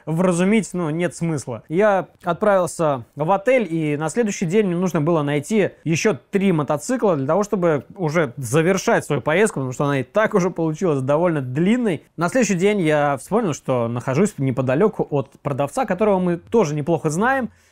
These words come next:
но знаем также и то, что у него мотоциклы процентов восемьдесят-девяносто в таком среднем состоянии, может, даже ниже среднего.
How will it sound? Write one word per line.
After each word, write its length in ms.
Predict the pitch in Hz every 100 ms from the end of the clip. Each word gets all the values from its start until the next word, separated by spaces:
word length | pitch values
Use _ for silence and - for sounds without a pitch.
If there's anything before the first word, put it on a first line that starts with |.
| _
но 460 | 147 214 226 190 139 - -
знаем 440 | 147 185 220 165
также 340 | 170 151 135 147
и 40 |
то, 260 | 151 262 247
что 260 | - 156
у 60 | 165
него 300 | 240 277 226
мотоциклы 640 | 185 196 - 240 226 180 135 _ _ -
процентов 540 | 180 196 220 202 170
восемьдесят-девяносто 1300 | 175 226 - 180 165 127 143 160 196 240 - - 185 175
в 60 |
таком 300 | - - 185
среднем 380 | 131 180 190 151
состоянии, 480 | 127 123 139 139 117
может, 220 | 156 147
даже 220 | 143 131
ниже 320 | 135 185 143
среднего. 460 | 123 139 123 110